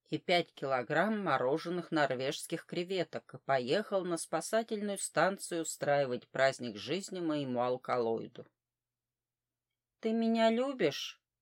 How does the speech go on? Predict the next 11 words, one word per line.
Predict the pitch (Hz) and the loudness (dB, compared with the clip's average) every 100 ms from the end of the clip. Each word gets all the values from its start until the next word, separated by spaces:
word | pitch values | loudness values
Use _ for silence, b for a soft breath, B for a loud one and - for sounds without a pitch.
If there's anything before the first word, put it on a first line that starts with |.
| _ _ _ _ | _ _ _ _
спросила | - - 175 185 - 247 233 196 | -16 -4 0 0 0 -2 0 2
Эмма | 185 160 | 2 0
с | 156 | -2
придыхом. | - 175 220 208 214 - 202 185 _ _ _ _ _ _ - | -4 0 0 0 -2 -2 -6 -8 _ _ _ _ _ _ -10
Едва | 131 156 156 208 | -2 -2 2 2
я | 233 214 190 | 4 2 2
успел | - - 185 185 | 0 -4 -2 -2
поднести | - 143 151 139 - | -6 -4 -4 -4 -10
трубку | 139 151 165 - - 160 | -6 -2 -2 -2 -8 -8
к | - | -4
уху. | 120 - 113 | -4 -4 -14